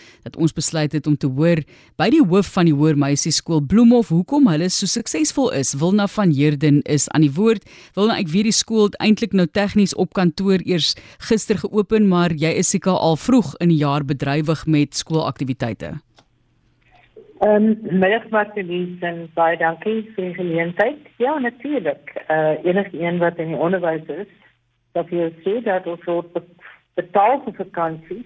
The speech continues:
Speaker 2: so ons kan net so werk in die vakansie.
Speaker 1: <laughs> Wil nou, kom ons praat net gou vinnig oor die jaar wat was. Twintig drieëntwintig, die jaar voor het baie uitdagend natuurlijk weens covid. Voel julle dat
Speaker 2: Hmm.
Speaker 1: skole bietjie kop opgelig het al sedert twintig drieëntwintig?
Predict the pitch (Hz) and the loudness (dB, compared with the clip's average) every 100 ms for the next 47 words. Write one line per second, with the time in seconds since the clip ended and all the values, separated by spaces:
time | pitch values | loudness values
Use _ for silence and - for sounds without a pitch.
0 | - 196 190 - 196 202 202 220 196 175 | -14 -12 -10 -6 -4 -4 -6 -6 -2 -2
1 | 202 247 220 196 - 190 - - - 190 | -2 -4 -6 -6 -2 -2 -2 -12 -10 -12
2 | - - - - - - - - _ 370 | -12 -16 -12 -10 -8 -10 -8 -12 _ -10
3 | 539 - 156 294 359 415 - - 349 370 | -10 -12 -6 0 0 0 -2 -4 0 0
4 | - 339 330 339 - 320 - 294 277 - | -2 0 0 0 -4 -6 -4 0 0 -2
5 | - 247 247 214 214 165 180 208 165 170 | -2 2 2 0 -2 0 2 2 0 -2
6 | 135 143 131 - - - - 175 180 262 | 0 0 0 0 0 -2 -6 -10 -6 0
7 | 254 269 - 202 226 214 226 214 220 - | 0 0 -4 2 2 2 0 0 -2 0
8 | 226 233 226 226 214 208 190 202 180 156 | 2 2 0 -2 -2 -2 -2 -2 -4 -2
9 | 147 165 180 165 185 160 - 165 - 214 | -2 0 0 0 -2 -6 -2 -4 -2 -2
10 | 190 196 - - - - - - 277 262 | 2 0 -2 -20 -20 -20 -20 -4 0 2
11 | 254 262 226 196 160 - 226 220 196 190 | 4 2 0 -2 -4 -6 -4 -2 -2 -4
12 | 208 - 214 - 190 - 185 165 - 170 | -6 -2 -2 -2 -6 -4 -2 -2 -2 -4
13 | - 156 - 180 156 139 160 156 151 - | -2 -4 -2 -2 -2 -2 0 0 -2 -4
14 | 131 135 131 117 - 64 - | -2 -2 -2 -6 -6 -12 -16